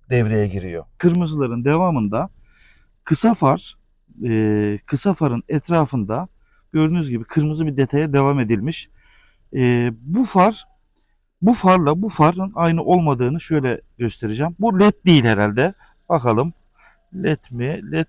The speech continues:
gibi değil bu. Bu far muhtemelen, vallahi ben mi anlayamıyorum acaba?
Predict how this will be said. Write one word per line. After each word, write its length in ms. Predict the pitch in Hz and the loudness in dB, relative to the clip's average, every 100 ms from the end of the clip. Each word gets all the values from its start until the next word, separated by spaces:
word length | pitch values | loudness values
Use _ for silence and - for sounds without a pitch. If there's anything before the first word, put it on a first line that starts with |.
| _ | _
gibi 300 | 139 170 143 | -8 -4 0
değil 340 | 139 110 98 | 2 2 0
bu. 200 | 107 151 - _ _ _ _ _ - | -4 -6 -8 _ _ _ _ _ -12
Bu 80 | |
far 220 | 170 160 147 | -2 0 0
muhtemelen, 680 | 156 139 165 131 123 165 - _ _ _ _ _ _ _ _ _ _ _ _ _ - - - - - - - _ _ _ _ _ _ _ _ | -2 -2 0 0 0 -2 -6 _ _ _ _ _ _ _ _ _ _ _ _ _ -20 -18 -16 -16 -16 -20 -20 _ _ _ _ _ _ _ _
vallahi 360 | 135 123 143 101 | -14 -10 -8 -6
ben 140 | 127 | -6
mi 120 | 165 113 | -4 -4
anlayamıyorum 600 | 98 98 95 98 98 95 | -4 -4 -4 -8 -10 -18
acaba? 300 | - - | -20 -20